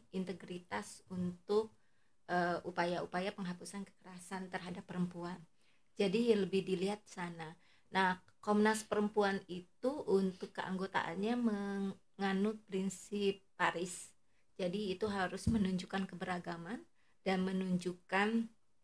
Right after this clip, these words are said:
apa ya, eh, representasi, eh, kelompok-kelompok di sebuah negara. Di Komnas Perempuan sendiri, em, memang ada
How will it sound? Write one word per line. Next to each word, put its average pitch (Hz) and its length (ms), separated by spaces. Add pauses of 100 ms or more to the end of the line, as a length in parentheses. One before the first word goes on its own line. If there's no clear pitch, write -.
(520)
apa 233 240
ya, 185 320
eh, 180 320
representasi, 220 1120
eh, 175 560
kelompok-kelompok 190 640
di 165 400
sebuah 185 400
negara. 180 400 (640)
Di 208 320
Komnas 220 400
Perempuan 220 320
sendiri, 214 800
em, 185 320 (240)
memang 226 400
ada 190 480